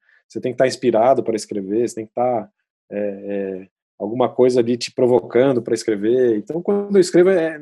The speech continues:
é, eu não gosto da obrigação. Então, por exemplo, se eu tenho, alguém falar pra mim, "Olha, faz um post agora sobre, sei lá,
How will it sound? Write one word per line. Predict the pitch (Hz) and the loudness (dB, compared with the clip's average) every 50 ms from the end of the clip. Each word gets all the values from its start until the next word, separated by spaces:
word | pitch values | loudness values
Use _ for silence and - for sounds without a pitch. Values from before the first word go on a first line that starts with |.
| 147 147 147 | -16 -14 -12
é, | 147 120 131 120 110 - - _ _ _ _ _ - - - _ _ _ _ _ _ _ _ _ _ _ _ _ _ _ _ _ _ _ _ _ - | -12 -10 -10 -10 -10 -12 -14 _ _ _ _ _ -18 -18 -18 _ _ _ _ _ _ _ _ _ _ _ _ _ _ _ _ _ _ _ _ _ 0
eu | 151 | 0
não | 151 156 | 2 4
gosto | 165 160 156 | 4 4 6
da | 165 | 6
obrigação. | 151 160 160 156 165 151 - - - 123 110 101 98 - _ _ _ _ _ | 6 6 6 6 6 4 2 0 0 2 2 0 -2 -8 _ _ _ _ _
Então, | - 123 123 | -10 -4 0
por | 139 143 | 2 2
exemplo, | 120 120 113 107 | 2 2 0 0
se | - - | 0 -2
eu | 123 | 0
tenho, | - - 151 170 175 139 110 | 2 2 2 2 2 0 -2
alguém | 117 120 127 156 190 | -2 -2 0 0 0
falar | - 190 175 170 | 2 4 4 4
pra | 165 160 143 | 4 2 0
mim, | 139 131 127 | 0 0 2
"Olha, | 127 127 120 113 110 | 4 4 4 2 2
faz | - - - 127 131 151 180 | -2 -4 -4 0 0 2 2
um | 185 | 0
post | 127 - 156 160 - - | 0 2 0 0 2 0
agora | 185 - 175 143 117 117 123 127 135 151 165 180 190 202 202 | 0 0 -2 -2 -2 0 4 4 6 6 6 6 6 4 2
sobre, | 202 - - - 147 156 175 202 190 180 202 220 214 214 202 190 180 170 156 139 123 113 107 110 - | 0 -2 -2 2 4 4 6 6 4 4 2 2 2 2 0 2 2 2 2 0 -2 -4 -6 -10 -12
sei | - - 143 | -8 -4 -4
lá, | 131 107 87 | -2 -4 -4